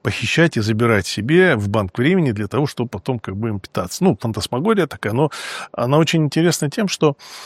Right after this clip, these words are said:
в ней можно увидеть определенные аллюзии с, э, Христом. Вот эта девочка, которая оказывается единственной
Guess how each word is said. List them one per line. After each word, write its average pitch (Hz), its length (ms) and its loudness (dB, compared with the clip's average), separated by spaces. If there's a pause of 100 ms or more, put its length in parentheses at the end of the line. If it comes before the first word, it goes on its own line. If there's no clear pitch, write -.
(240)
в 113 260 -2
ней 170 140 4
можно 139 320 2
увидеть 151 480 0 (140)
определенные 127 1000 2
аллюзии 127 720 2 (160)
с, - 400 -4
э, 113 1000 -6
Христом. 127 540 0 (640)
Вот 113 160 0
эта 107 180 0
девочка, 170 500 2
которая 101 680 0
оказывается 110 580 0
единственной 120 800 2